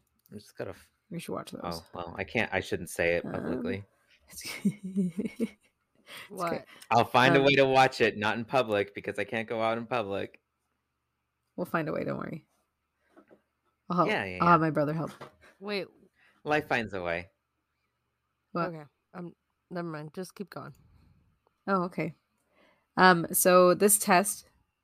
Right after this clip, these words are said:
Speaker 2: was set up, was tried out on fifty people, and the effects they described were quite striking. At the end of a ten-minute session of mirror gazing, the participant was asked to write what he or she saw in the mirror.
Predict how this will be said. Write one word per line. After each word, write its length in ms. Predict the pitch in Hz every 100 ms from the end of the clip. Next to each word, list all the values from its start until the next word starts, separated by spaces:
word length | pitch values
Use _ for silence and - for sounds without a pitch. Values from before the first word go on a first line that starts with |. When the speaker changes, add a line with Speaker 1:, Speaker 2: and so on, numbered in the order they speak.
| _ _ _ _ _
Speaker 2:
was 480 | 180 170 165 165
set 220 | - 185 180
up, 260 | 175 170
was 200 | 165 165
tried 280 | - 175 175
out 180 | 175 170
on 220 | 165 156
fifty 300 | 156 180 - 214
people, 440 | 180 156 147 170
and 120 | 151 156
the 80 |
effects 380 | 160 - 175 -
they 120 | -
described 580 | 165 - - 160 151 147 -
were 200 | - 156
quite 340 | 147 - 165 -
striking. 640 | - - 135 135 - - - _ _ _ _ _
At 100 | 170
the 120 | 180 180
end 80 | 202
of 80 |
a 40 | 202
ten-minute 460 | - 190 202 208
session 400 | - 165 - 156
of 120 | 160 151
mirror 240 | 156 147
gazing, 500 | 147 143 139 143 160 -
the 120 | 165
participant 600 | 170 165 175 - 196 170
was 140 | 165
asked 340 | - 151 156 -
to 80 |
write 200 | 160 160 151
what 140 | 147
he 200 | 160 165
or 80 | 185
she 540 | - - 180 165 160 -
saw 480 | - - 156 135 135
in 140 | -
the 60 | 147
mirror. 380 | 139 139 156 160